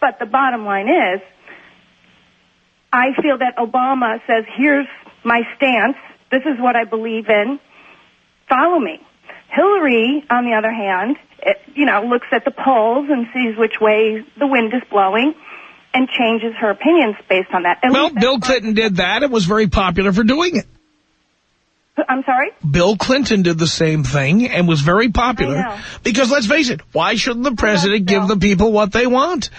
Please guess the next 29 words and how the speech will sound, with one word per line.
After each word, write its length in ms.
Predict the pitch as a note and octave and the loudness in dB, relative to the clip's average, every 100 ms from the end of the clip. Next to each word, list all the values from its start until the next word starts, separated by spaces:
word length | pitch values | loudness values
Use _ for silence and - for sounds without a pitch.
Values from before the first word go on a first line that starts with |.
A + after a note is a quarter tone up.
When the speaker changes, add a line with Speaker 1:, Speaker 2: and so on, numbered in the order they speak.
| - | -6
Speaker 2:
But 100 | F3 | -2
you 80 | G#3 | -2
see, 160 | D#3+ A#3 | 0 0
you 80 | |
loved 300 | A3 A3+ C#4+ | 2 2 2
him 220 | G#3 D#4 C#4 | 0 0 0
for 100 | A#3 | 2
doing 260 | F3+ G3 | 2 2
it, 80 | A3 | 2
but 120 | F#3+ | 0
you 120 | F3 | 2
hate 240 | F#3 G3 F#3+ | 2 2 4
her. 280 | F#3 D#3+ - - - | 2 0 -4 -14 -4
And 180 | F#3 E3+ | 0 2
that 220 | G#3+ D4+ | 0 -2
Speaker 1:
I 20 | C5+ | -2
don't 100 | C4+ | -6
hate 120 | A4+ | -6
her. 280 | G4 A#3 D4 - - - - | -6 -6 -8 -10 -20 -20 -6
Speaker 2:
You, 200 | F#3 E3+ | 0 0
you 280 | D#3 E3+ E3+ | 2 2 2
loved 380 | E3 F#3 G#3+ F#3+ | 2 2 0 0
him, 440 | C4 D#4 A3 A#3 | 2 2 2 0
but 200 | G#3+ F#3 | 0 -2
Speaker 1:
I 60 | F#3 | 0
Speaker 2:
you 60 | |
Speaker 1:
like 100 | F#3+ | 2
Speaker 2:
wouldn't 180 | A3 G3+ | 4 4
vote 120 | G#3 | 2